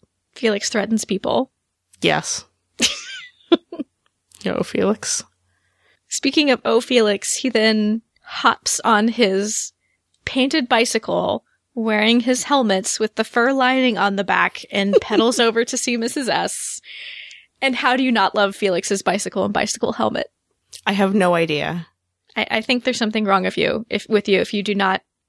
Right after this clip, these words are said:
Speaker 1: appreciate Felix's bicycle and bicycle helmet.
Speaker 2: It is weirdly charming, yes. Speaking of weirdly charming, oi, oi, Missus S. <laughs>
Speaker 1: The first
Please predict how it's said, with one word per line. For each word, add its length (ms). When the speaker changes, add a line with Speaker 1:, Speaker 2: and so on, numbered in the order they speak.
Speaker 1:
appreciate 800
Felix's 440
bicycle 400
and 100
bicycle 380
helmet. 300
Speaker 2:
It 140
is 220
weirdly 320
charming, 580
yes. 420
Speaking 360
of 120
weirdly 240
charming, 640
oi, 160
oi, 180
Missus 300
S. 560
<laughs> 140
Speaker 1:
The 120
first 520